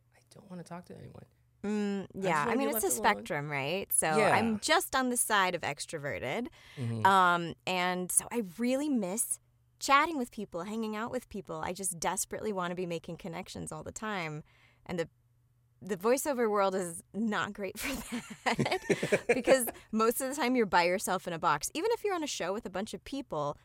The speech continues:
Speaker 2: they record you all separately a lot of the time.
Speaker 1: Yeah, yeah. So that's actually really, so we're, we're on the same page, at least. Like, I mean, that, that,
Speaker 2: Mm-hmm.
Speaker 1: that's, I, I feel more, I can de-, I can definitely relate to that. So this, yeah, this, this whole episode is just gonna be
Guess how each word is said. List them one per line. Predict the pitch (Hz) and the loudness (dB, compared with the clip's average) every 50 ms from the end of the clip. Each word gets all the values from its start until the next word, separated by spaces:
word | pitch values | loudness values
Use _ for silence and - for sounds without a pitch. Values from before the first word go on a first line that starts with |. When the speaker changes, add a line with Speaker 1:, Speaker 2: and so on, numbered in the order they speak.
| _ | _
Speaker 2:
they | - 214 | -4 -2
record | 214 240 - - 262 269 233 | 0 0 -2 0 -2 -2 0
you | 247 240 | 0 -2
all | 208 202 | -2 -2
separately | - - 214 214 - - - - 147 151 - | -2 -4 -4 -4 -6 -6 -6 -4 -6 -6 -6
a | - 165 | -6 -6
lot | 160 151 131 87 | -6 -6 -6 -6
of | - - - | -8 -10 -14
the | - | -14
time. | - - - - - - - _ _ _ _ _ | -12 -10 -10 -10 -12 -14 -16 _ _ _ _ _
Speaker 1:
Yeah, | 160 160 131 101 98 - _ _ _ _ _ - | -2 -2 -2 -2 -6 -12 _ _ _ _ _ -4
yeah. | 190 156 113 95 - _ _ _ _ _ | -4 -2 -2 -4 -8 _ _ _ _ _
So | - - | -8 0
that's | 170 220 240 240 247 | 2 2 4 4 2
actually | 233 233 254 214 | 2 2 2 0
really, | 196 185 170 - - | 0 0 -2 -6 -6
so | - - 185 151 120 - - _ _ _ _ _ _ _ _ - | 2 6 6 6 6 4 -2 _ _ _ _ _ _ _ _ 0
we're, | 135 139 131 101 | 2 2 2 4
we're | 127 127 | 4 4
on | 131 135 143 | 4 4 2
the | 143 | 0
same | - - 143 131 | -2 -2 -2 -2
page, | - - 123 120 123 135 - - - - - | -2 0 0 0 0 -2 -6 -12 -18 -10 -8
at | - 117 | -8 -4
least. | 113 117 123 131 131 - | -2 -2 -2 -2 -2 -2
Like, | 127 110 104 | -4 -2 0
I | 113 | 0
mean, | 123 131 220 | 0 2 4
that, | 247 - 214 | 4 4 4
that, | 220 214 202 190 - 131 - | 4 2 0 0 0 0 0
Speaker 2:
Mm-hmm. | 214 | 0
Speaker 1:
that's, | 220 127 123 - | -2 -2 -4 -6
I, | - 135 - - 135 | -10 -14 -10 -6 -6
I | 135 | -6
feel | - - 165 170 175 | -4 -2 0 0 0
more, | 170 160 151 151 147 143 143 135 - - - - - _ _ _ | 2 2 2 4 4 4 2 -2 -6 -12 -20 -20 -20 _ _ _
I | - 117 | -6 -4
can | 139 135 | -2 0
de-, | 131 135 139 - | 2 2 2 0
I | 143 127 | -2 -2
can | - - | -2 -2
definitely | 143 127 131 123 117 110 | -2 -2 -2 -2 -2 -2
relate | 110 107 107 101 95 | -2 -4 -4 -6 -8
to | - 95 | -8 -8
that. | 98 87 78 65 - _ _ _ _ _ _ _ _ _ _ _ - | -6 -6 -6 -6 -8 _ _ _ _ _ _ _ _ _ _ _ -10
So | - - 131 120 120 117 113 110 110 107 101 - - | -2 2 4 6 6 8 8 6 6 4 2 -2 -8
this, | 135 127 143 165 160 - - | -12 -8 -6 -6 -6 -4 -2
yeah, | 165 170 101 92 | -2 -2 -2 -2
this, | 110 127 123 - | -4 -6 -6 -6
this | - 151 139 - | -6 -8 -10 -6
whole | 151 147 175 180 | -4 -4 -4 -4
episode | - 180 - - 269 262 | -4 -6 -8 -8 -6 -6
is | 233 - | -8 -8
just | - 254 - | -10 -10 -10
gonna | - 294 | -10 -10
be | - 135 139 269 254 | -10 -10 -10 -12 -14